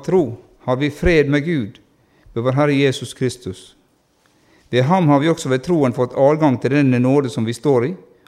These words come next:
og vi roser oss ved håp om Guds herlighet.» Fantastiske vers. Og ikke bare det, men vi roser oss også i trengsler,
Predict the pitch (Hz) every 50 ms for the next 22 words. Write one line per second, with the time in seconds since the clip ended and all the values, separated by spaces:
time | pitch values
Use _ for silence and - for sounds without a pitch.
0 | _ - 110 113 117 120 127 139 156 165 - - 135 117 110 - 127 120 113 143
1 | 151 127 - - 113 110 123 120 - - 110 104 110 113 104 101 98 101 - _
2 | _ _ - 117 113 - - 156 147 - - 113 - - 117 113 110 107 - -
3 | - - _ _ _ _ _ _ _ _ _ _ _ _ _ _ _ - _ -
4 | - 151 165 - 185 156 170 170 175 175 160 156 185 180 143 113 110 113 113 120
5 | 127 131 156 175 170 - 165 135 139 139 143 156 151 - - 120 113 - - 165
6 | 147 117 - - - - 107 131